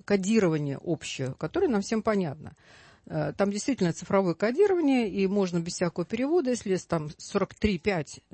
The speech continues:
сорок три точка пять, да, ты уже знаешь, что это такое, независимо от того, на каком языке ты пишешь. Э, врач одной страны может получить документ, э, больного из другой страны и понимать по, э,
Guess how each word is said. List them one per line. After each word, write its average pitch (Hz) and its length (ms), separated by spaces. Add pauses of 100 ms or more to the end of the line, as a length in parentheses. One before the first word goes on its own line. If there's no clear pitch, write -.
(140)
сорок 170 200
три 185 140
точка 180 340
пять, 381 240
да, 233 120
ты 240 100
уже 208 160
знаешь, 180 280
что - 160
это 139 160
такое, 262 340
независимо 180 520
от 147 320
того, 190 240
на 202 100
каком 185 280
языке 165 280
ты - 140
пишешь. - 440 (680)
Э, 151 280
врач 175 420
одной 214 280
страны 262 320
может 196 260
получить 175 800
документ, 165 640 (260)
э, 127 300
больного 160 540
из 139 80
другой 202 280
страны 240 360
и 196 40
понимать 180 540
по, 196 280 (520)
э, 165 200